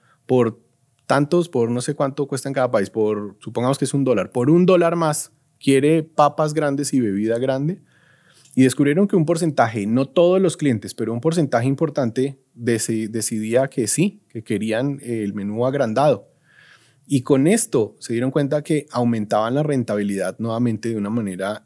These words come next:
increíble. Ya tenían a los clientes cautivos, ya sabían que iban a comprar su producto, de hecho ya lo estaban comprando y con una simple pregunta hacían que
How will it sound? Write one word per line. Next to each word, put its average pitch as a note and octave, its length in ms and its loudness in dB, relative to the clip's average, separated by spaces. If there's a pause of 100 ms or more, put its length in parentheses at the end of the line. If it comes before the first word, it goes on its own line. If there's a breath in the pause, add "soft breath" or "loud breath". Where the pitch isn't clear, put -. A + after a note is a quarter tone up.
increíble. F#2+ 600 -10
Ya A2 180 -2
tenían F3 320 2
a F#3+ 60 2
los C#3+ 180 2
clientes A#2+ 360 -2
cautivos, G2+ 500 -4
ya A2+ 140 -2
sabían D3+ 340 0
que D#3 100 -2
iban B2 200 2
a C#3 80 -4
comprar A2 360 -2
su D3 140 -4
producto, G#2 420 0
de G#2 120 0
hecho B2+ 180 -2
ya D3 160 2
lo D3 60 0
estaban C#3+ 300 -2
comprando B2 520 -2 (280 loud breath)
y C3 140 2
con C#3 200 4
una F3 200 4
simple F3+ 460 0
pregunta C#3 720 2 (720)
hacían A#2+ 420 0
que C#3 300 2